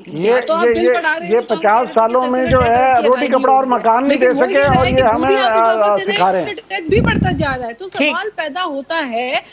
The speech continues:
Speaker 3: ठीक।
Speaker 2: कि आपकी जब, जब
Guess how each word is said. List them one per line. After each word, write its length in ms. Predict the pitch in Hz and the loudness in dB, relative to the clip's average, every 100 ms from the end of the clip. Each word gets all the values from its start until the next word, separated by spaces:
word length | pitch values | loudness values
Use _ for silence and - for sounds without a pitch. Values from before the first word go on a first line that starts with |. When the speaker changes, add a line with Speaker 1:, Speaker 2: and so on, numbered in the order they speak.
| - | -6
Speaker 3:
ठीक। 100 | 359 | -4
Speaker 2:
कि 60 | 349 - | -4 -6
आपकी 1200 | 254 277 339 - 370 - _ _ _ _ 403 269 _ _ _ | -8 -6 -6 -4 -6 -6 _ _ _ _ -4 -4 _ _ _
जब, 200 | 349 370 370 _ _ 403 - - - _ - | -4 -4 -6 _ _ -12 -12 -18 -20 _ -4
जब 180 | 381 | -2